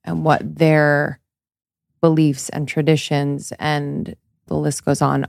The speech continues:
are. Do you find that there's a difference be-, between,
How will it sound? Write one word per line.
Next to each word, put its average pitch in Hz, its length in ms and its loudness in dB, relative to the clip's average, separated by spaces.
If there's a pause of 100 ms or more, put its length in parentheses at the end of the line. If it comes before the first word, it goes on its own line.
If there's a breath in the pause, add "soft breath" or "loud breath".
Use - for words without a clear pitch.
(100)
are. - 500 -2 (600)
Do 190 100 4
you 190 140 8
find 160 680 0 (440)
that 170 200 2
there's 156 200 4
a 156 60 4
difference 147 400 0
be-, - 200 -8 (340)
between, 143 880 2